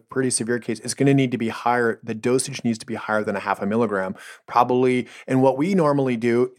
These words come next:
to minimize the amount of cream that needs to be pr-, applied vaginally, we usually use, we raise the concentration. Okay, so, um, this is the kind of like a real world example. Let's say we wanted a woman to use two milligrams at night for before bed. We would raise the concentration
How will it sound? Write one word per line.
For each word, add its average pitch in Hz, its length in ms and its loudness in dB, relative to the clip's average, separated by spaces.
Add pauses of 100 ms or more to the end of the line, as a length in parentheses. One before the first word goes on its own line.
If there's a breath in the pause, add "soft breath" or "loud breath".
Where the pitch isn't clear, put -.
to 131 140 0
minimize 143 640 2
the 127 100 -4
amount 120 240 -2
of 117 60 -6
cream 135 300 0
that 120 80 2
needs 113 200 -2
to - 60 -20
be 110 100 -4
pr-, 107 140 -10 (100)
applied 107 560 0
vaginally, 110 500 0
we 120 120 0
usually 113 320 -2
use, 113 340 0
we 110 120 -4
raise 113 580 0
the 165 80 0
concentration. 151 960 0 (500 loud breath)
Okay, 123 200 0
so, 123 420 2 (280 loud breath)
um, 127 140 2
this 143 180 2
is 139 100 -4
the 127 60 -4
kind 135 180 0
of 123 100 0
like 120 140 0
a 117 60 0
real 120 180 2
world 113 220 0
example. 107 420 -4
Let's 127 180 0
say 143 200 0
we 135 100 2
wanted 127 380 0
a 117 80 0
woman 120 320 0
to 135 100 -6
use 117 300 0
two - 200 -2
milligrams 135 640 2
at 113 160 -4
night 107 360 -4
for 110 140 -6
before 107 440 -4
bed. 95 300 -8 (260 loud breath)
We 131 80 2
would 123 100 6
raise 117 500 0
the 147 100 -4
concentration 123 1000 0